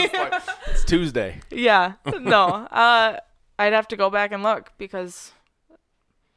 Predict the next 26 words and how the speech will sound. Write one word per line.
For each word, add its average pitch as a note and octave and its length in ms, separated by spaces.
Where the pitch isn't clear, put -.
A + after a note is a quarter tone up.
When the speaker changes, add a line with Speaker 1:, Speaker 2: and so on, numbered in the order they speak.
Speaker 2:
literally, G#3+ 440
like, G#3 240
time G3 280
flew A#3 240
by F#3 260
so F#3 280
fast. F3 280
Every A#3+ 220
time C4 220
you B3+ 80
ask G3 260
me A3+ 100
about G#3 260
specific G#3 500
shows, G3 260
I'm A3 60
Speaker 1:
Yeah. G#3 60
Speaker 2:
like, G#3+ 140
it G3+ 120
blends G#3 260
together. G3 440
I F#3 220
Speaker 1:
No, A#2 120
I A2+ 120
get A2 160
that. F#2+ 200